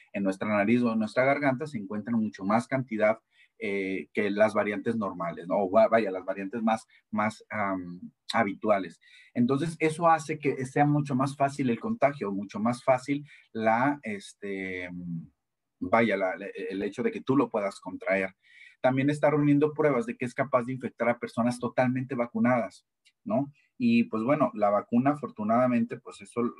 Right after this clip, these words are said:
es algo que sí tenemos que platicar y que sí se tiene que rescatar. Hay mucha gente que está en contra, por supuesto, pero la vacuna, eh, estadísticamente, pues, nos ha dicho que sí ha mejorado mucho, eh, sobre todo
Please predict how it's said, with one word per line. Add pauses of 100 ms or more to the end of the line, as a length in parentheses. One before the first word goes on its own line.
(100)
es
algo
que
sí
tenemos
que
platicar (220)
y
que
sí
se
tiene
que
rescatar. (120)
Hay
mucha
gente
que
está
en
contra,
por
supuesto, (260)
pero
la
vacuna, (220)
eh,
estadísticamente,
pues,
nos
ha
dicho
que
sí
ha
mejorado
mucho, (320)
eh,
sobre
todo